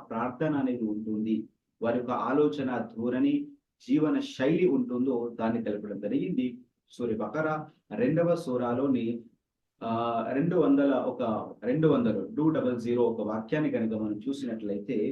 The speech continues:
అల్లాహ్ సుబ్హానహు వ తఆలా హజ్ యొక్క ఆదేశాలు చెప్పడం జరిగింది, హజ్ యొక్క క్రియలన్నింటినీ చెప్పడం జరిగింది. దాని తర్వాత అందులో కొంతమంది, "ఫమినన్ నాసి మన్ యఖూలు", ప్రజల్లోని కొంతమంది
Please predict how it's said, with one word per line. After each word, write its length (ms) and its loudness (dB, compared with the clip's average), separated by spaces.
అల్లాహ్ 300 0
సుబ్హానహు 440 -4
వ 60 -2
తఆలా 320 -2
హజ్ 300 0
యొక్క 160 -2
ఆదేశాలు 640 -2
చెప్పడం 260 -6
జరిగింది, 420 -2
హజ్ 180 4
యొక్క 200 2
క్రియలన్నింటినీ 680 4
చెప్పడం 320 0
జరిగింది. 400 2
దాని 340 2
తర్వాత 520 0
అందులో 300 6
కొంతమంది, 520 2
"ఫమినన్ 500 4
నాసి 540 -2
మన్ 360 2
యఖూలు", 480 2
ప్రజల్లోని 640 2
కొంతమంది 680 0